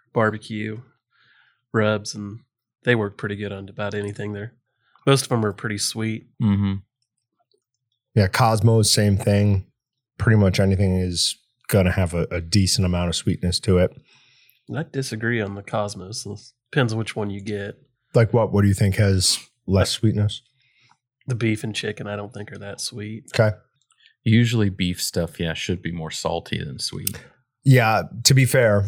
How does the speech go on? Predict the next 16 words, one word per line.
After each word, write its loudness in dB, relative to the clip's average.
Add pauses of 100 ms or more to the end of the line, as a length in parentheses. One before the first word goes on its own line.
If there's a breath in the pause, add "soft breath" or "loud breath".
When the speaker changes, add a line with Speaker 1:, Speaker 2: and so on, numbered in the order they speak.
(140)
Speaker 3:
I 4
am 2
Speaker 1:
Savory. 2
Speaker 3:
thinking 2
almost 2
exclusively 2
of 2
the 2
little 2
wing 0
dust -2
packages -4 (720)
when 0
I 0
say -2
that, -8